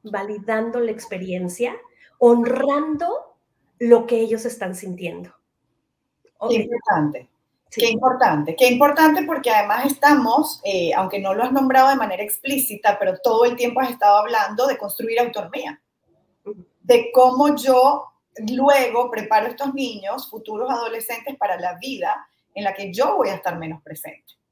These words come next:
Speaker 1: Sí.
Speaker 2: en la que yo he sembrado en ellos la capacidad de toma de decisiones, de autoprotección, de autorregulación.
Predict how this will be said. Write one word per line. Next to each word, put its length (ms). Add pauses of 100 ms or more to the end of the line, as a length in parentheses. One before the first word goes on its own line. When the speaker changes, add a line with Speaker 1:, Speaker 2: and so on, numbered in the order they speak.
(180)
Speaker 1:
Sí. 280
Speaker 2:
en 60
la 140
que 180
yo 100
he 80
sembrado 440
en 140
ellos 280
la 100
capacidad 600
de 80
toma 340
de 80
decisiones, 680
de 120
autoprotección, 880
de 80
autorregulación. 960